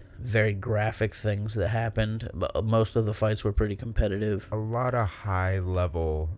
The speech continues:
Speaker 2: mixed martial arts was portrayed,
Speaker 1: Yeah.
Speaker 2: uh, that night.
Speaker 1: Yeah, it wasn't too, I mean, <laughs> obviously it's a fight. It w-, they
Speaker 2: Yeah.
Speaker 1: weren't too
Speaker 2: <laughs>
Speaker 1: over-the-top violent with some of the things that we've seen.
Speaker 2: Yeah, there were a few knockouts, but they weren't nothing that were like,
Speaker 1: Yeah.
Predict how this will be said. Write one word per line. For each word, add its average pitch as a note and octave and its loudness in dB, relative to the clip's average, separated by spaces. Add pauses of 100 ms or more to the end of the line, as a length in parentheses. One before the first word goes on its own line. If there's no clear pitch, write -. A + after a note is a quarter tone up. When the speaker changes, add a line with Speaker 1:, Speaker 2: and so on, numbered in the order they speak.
Speaker 2:
mixed E2+ -4
martial E2 -4
arts C#2+ -4
was D#2+ -6
portrayed, A#2 -2
Speaker 1:
Yeah. G2+ 0 (360)
Speaker 2:
uh, A#1+ -8
that C#2 -4
night. C#2 -8
Speaker 1:
Yeah, G#2+ 0
it C2 0
wasn't A#2 0
too, A2+ 0 (520)
I G#2 -2
mean, F#2+ 0
<laughs> - 0
obviously A2 0
it's G#2 0
a G#2+ -2
fight. A#2 -4
It - -2
w-, G2+ -2
they A#2 4
Speaker 2:
Yeah. A2+ 6
Speaker 1:
weren't A2+ 2
too A#2 4
Speaker 2:
<laughs> - -6
Speaker 1:
over-the-top A2 2
violent A2 0
with A#2 -4
some A2+ 2
of G#2+ 0
the G#2+ 0
things A2 0
that G#2 0
we've A2 0
seen. G#2+ 0
Speaker 2:
Yeah, A2+ 2
there G#2+ 2
were A2+ 4
a A2 0
few B2+ -4
knockouts, F2 -2
but F2 -4
they F#2+ 0
weren't F2 -2
nothing F#2 -2
that E2 -4
were E2+ -2
like, D2 -2
Speaker 1:
Yeah. - -4